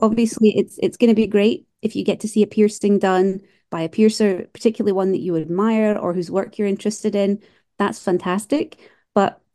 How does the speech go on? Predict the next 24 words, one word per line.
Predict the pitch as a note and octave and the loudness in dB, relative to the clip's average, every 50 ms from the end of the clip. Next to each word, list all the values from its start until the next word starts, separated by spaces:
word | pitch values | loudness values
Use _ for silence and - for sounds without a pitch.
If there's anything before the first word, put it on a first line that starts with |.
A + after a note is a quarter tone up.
| _ _ _ _ _ _ _ - _ _ - | _ _ _ _ _ _ _ -20 _ _ -12
failing | - - B3 C4 D#4 E4 D4 B3 | 0 2 4 4 6 6 6 6
that, | G3+ F3+ F3 F3 F3+ - - _ _ _ | 6 4 4 2 0 -4 -10 _ _ _
try | - - A3 A3 C4 D#4 | -4 0 0 2 2 2
and | E4+ D#4+ C4 A3+ | 2 2 2 2
learn | G#3+ G#3 G3+ G3+ G3+ G#3 - - _ _ | 2 0 0 -2 -2 -4 -6 -6 _ _
everything | F#3 G#3+ A3+ G3+ A3+ A3+ G#3+ - A3 G3+ F#3+ | -4 -4 -2 0 -2 -2 0 -2 0 0 0
else | F#3+ - - - | -2 -2 -4 -10
that | - - | -12 -6
you | F#3+ F#3 F3+ | -6 -6 -4
can | - F3 F3 | -2 -2 0
learn, | E3+ F3 E3+ E3+ E3 E3 | 0 0 0 0 0 -2
because | E3 E3+ - - F#3 F3+ F3 - - - _ _ _ | -2 -4 -4 -4 -6 -6 -6 -10 -18 -20 _ _ _
learning | F#3+ F#3 G3+ G#3+ A3+ A#3 A3 | -4 0 4 4 6 6 6
how | A3+ A3+ | 4 2
to | A3+ - G3+ | 2 2 0
run | F#3+ G3 F#3+ F#3 | 0 2 2 2
a | F#3 | 0
business | E3+ F#3 F3+ - - G3+ F#3+ G3 - - - - _ _ | 0 0 -2 0 2 2 2 0 -2 -10 -18 -20 _ _
kicked | - - G3+ - - _ - - | -6 -6 -6 -6 -6 _ -8 -8
the | E3+ | -6
shit | - - - - G#3+ G3+ - - F3+ | -6 -8 -4 -2 -2 -2 0 -2 -2
out | D#3+ D#3+ - E3 | -2 -2 -2 -4
of | D#3+ - | -2 0
me. | E3 D#3 - - - - | 0 0 0 -2 -6 -10